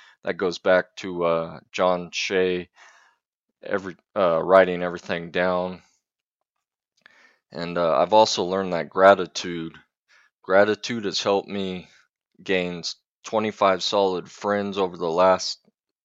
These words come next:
six days on Facebook, sorry, Twitter, and I've got a few on, uh, Facebook there. My new strategy,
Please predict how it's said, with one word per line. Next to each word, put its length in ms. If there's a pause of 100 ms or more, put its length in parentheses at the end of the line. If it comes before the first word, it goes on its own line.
(140)
six 480
days 600
on 600
Facebook, 580 (340)
sorry, 360
Twitter, 560 (440)
and 300
I've 220
got 280
a 200
few 400
on, 260
uh, 200
Facebook 680
there. 380 (720)
My 140
new 220
strategy, 920